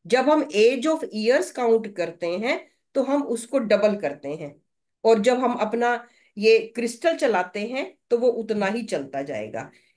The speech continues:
यानी हमारे को ये देखना होता है zero to six year की journey कैसी रही, six to twelve years की मेरी life journey कैसी थी,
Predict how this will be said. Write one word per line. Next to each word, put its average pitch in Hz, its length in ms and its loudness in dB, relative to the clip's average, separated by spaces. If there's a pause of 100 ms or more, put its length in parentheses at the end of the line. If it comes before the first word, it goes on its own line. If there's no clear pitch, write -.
(140)
यानी 190 360 0
हमारे 196 480 2
को 202 200 -4
ये 233 200 0
देखना 220 460 0
होता 190 360 -4
है 214 200 -4 (680)
zero 330 500 -2
to 339 140 -6
six - 360 -4
year 262 280 -4
की 240 180 -6
journey 220 400 0 (100)
कैसी 202 420 -2
रही, 190 320 -4 (540)
six - 440 -4
to 320 100 -8 (120)
twelve 247 420 -2
years 254 320 -2
की 262 160 -4
मेरी 233 300 2
life 220 360 -2
journey 208 460 -6
कैसी 214 400 -6
थी, 202 200 -10